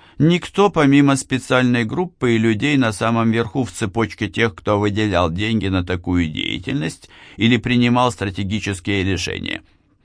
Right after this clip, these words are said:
«Ты же представляешь, как всё работает?» Кристина кивнула. «И что?» Она не позвонила больше.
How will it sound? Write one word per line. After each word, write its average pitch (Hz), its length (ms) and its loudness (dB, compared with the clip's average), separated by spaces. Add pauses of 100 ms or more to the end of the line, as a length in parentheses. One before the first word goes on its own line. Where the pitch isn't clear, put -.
(440)
«Ты 139 120 4
же 139 140 2
представляешь, 147 800 -2
как 92 260 -2
всё 87 240 -2
работает?» - 840 -6 (560)
Кристина 87 540 0
кивнула. 52 560 -10 (1400)
«И 127 100 4
что?» 123 440 -2 (1600)
Она 95 360 4
не 117 160 2
позвонила 120 840 0
больше. 50 640 -10